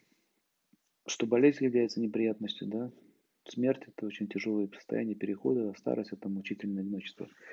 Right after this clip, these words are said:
Поэтому для живого существа вот эти все вещи, они, м, если выражаться правильно, для дживы это, эти вещи очень болезненно проходят. И вот эти четыре принципа,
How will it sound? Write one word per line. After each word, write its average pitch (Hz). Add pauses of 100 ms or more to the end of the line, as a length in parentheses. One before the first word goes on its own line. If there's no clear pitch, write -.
(360)
Поэтому 120
для 113
живого 120
существа -
вот 107
эти 101
все -
вещи, 120
они, 104
м, 95 (480)
если -
выражаться 107
правильно, 98
для 98
дживы 107
это, 98
эти 98
вещи 110
очень -
болезненно 98
проходят. - (840)
И 113
вот 107
эти 107
четыре 117
принципа, 113